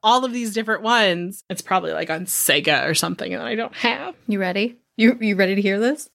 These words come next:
Speaker 1: Yeah.
Speaker 2: Halloween is a horror video game for the Atari twenty-six hundred, released in October of nineteen eighty-three by Wizard Video. It is based on the nineteen seventy-eight film. <laughs>
Speaker 1: I'm not even born. Okay.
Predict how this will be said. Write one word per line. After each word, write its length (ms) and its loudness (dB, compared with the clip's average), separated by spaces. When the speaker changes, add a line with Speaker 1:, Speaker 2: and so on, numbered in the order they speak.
Speaker 1:
Yeah. 400 -12
Speaker 2:
Halloween 800 4
is 140 2
a 60 2
horror 280 0
video 380 2
game 240 -2
for 180 0
the 140 6
Atari 440 2
twenty-six 520 2
hundred, 480 2
released 340 2
in 100 0
October 460 0
of 140 0
nineteen 400 0
eighty-three 480 -2
by 160 -2
Wizard 320 -2
Video. 560 -6
It 80 4
is 100 4
based 340 2
on 140 10
the 80 8
nineteen 380 4
seventy-eight 420 0
film. 320 -6
<laughs> 180 -4
Speaker 1:
I'm 180 2
not 840 4
even 300 0
born. 520 2
Okay. 300 -6